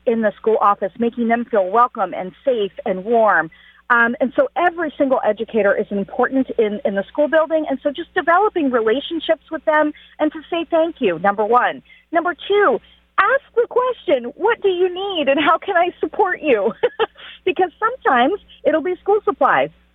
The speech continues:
Other times it will be, "Hey, can you show up to a school board meeting and tell, tell your story about how I helped your child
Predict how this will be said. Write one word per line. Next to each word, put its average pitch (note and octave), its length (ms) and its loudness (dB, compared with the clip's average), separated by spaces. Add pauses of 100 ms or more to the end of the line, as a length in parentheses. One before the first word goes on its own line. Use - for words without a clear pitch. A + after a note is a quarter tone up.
Other G4+ 280 0
times B3 420 2
it A#3+ 100 2
will C4+ 140 2
be, C#4 280 0 (140)
"Hey, D4 140 2
can D4+ 140 -8
you G4+ 200 -4
show G4+ 160 2
up G4+ 120 -2
to F4 100 -2
a D4 140 2
school C#4+ 200 -2
board C#4 240 0
meeting C#4 340 -2
and G3+ 140 -2
tell, A#3 400 0 (100)
tell C4+ 160 2
your A#3 180 -6
story A3 520 0 (240)
about A#3+ 260 2
how B3 200 2
I A#3 100 2
helped A3+ 260 -2
your G#3 120 -2
child G#3 340 2